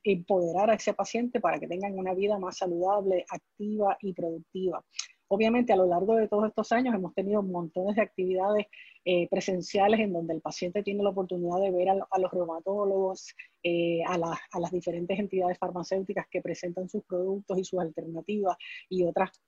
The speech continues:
eh, entidades que son de ayuda al paciente. Pero, obviamente, pues, desde el año pasado hemos tenido que tener,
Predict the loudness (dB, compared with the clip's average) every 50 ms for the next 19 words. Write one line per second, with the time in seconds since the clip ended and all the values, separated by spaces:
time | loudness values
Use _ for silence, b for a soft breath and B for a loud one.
0 | _ _ 0 2 2 2 2 0 -2 -2 -4 -2 0 0 0 2 2 0 0 0
1 | -2 -2 -2 -2 -2 -2 0 0 0 0 0 0 -2 0 0 0 0 0 -2 -4
2 | -4 -2 -2 0 0 -2 -4 -4 -8 B B B B B B B _ 2 4 6
3 | 6 6 6 4 2 2 2 2 0 -2 -2 -4 -2 0 0 0 0 0 -2 0
4 | -2 -2 -2 -2 -2 -2 -2 -4 -2 -2 -2 0 2 4 4 6 6 4 2 0
5 | -2 -4 -6 -4 -6 -4 -2 -2 -2 0 -2 -2 -2 -2 -4 -4 -4 -2 -2 -2
6 | -2 -2